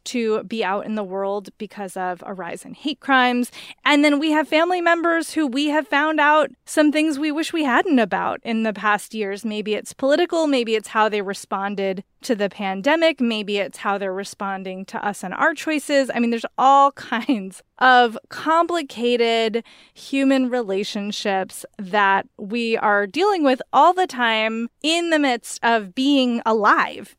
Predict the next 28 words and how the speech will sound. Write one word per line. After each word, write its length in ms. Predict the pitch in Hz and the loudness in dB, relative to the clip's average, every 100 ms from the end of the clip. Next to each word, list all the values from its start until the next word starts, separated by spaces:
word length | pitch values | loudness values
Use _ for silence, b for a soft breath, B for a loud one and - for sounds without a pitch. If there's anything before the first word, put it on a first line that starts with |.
| - | -2
in 220 | 247 226 | 0 0
this 180 | 220 - | -2 -4
moment, 380 | 196 185 - - | -8 -8 -10 0
right? 260 | 247 349 - | 2 2 0
It's 140 | 302 | 0
a 60 | 392 | 2
lot. 340 | 440 - - _ - | 4 4 2 _ 0
And 120 | 277 | 2
it's 120 | 277 | 2
very 400 | 233 269 277 330 | 0 4 4 4
easy 680 | 320 233 226 196 202 202 220 220 - | -2 -4 -4 -4 -8 -6 -8 -12 -12
to 600 | - 269 247 233 226 226 | -6 -2 0 2 2 0
feel 440 | 220 - 247 233 226 | -2 -4 0 2 2
like 360 | 208 202 190 | 2 0 -2
you 400 | 214 208 208 202 | -8 -6 -4 -2
have 200 | 208 220 | -2 -2
no 240 | 208 233 277 | 0 4 4
good 140 | 262 | 4
options 580 | 220 190 - 208 185 185 | 2 0 -2 -8 -10 -10
in 140 | - | -10
terms 280 | 196 214 190 | -6 -6 -6
of 140 | 190 170 | -8 -6
dealing 340 | 190 185 185 | -6 -4 -6
with 140 | 190 | -8
other 280 | - 180 180 | -8 -8 -10
people. 500 | 185 190 - 127 - - _ | -10 -16 -14 -10 -10 -12 _
We 160 | 202 254 | -4 4
do 120 | 392 | 4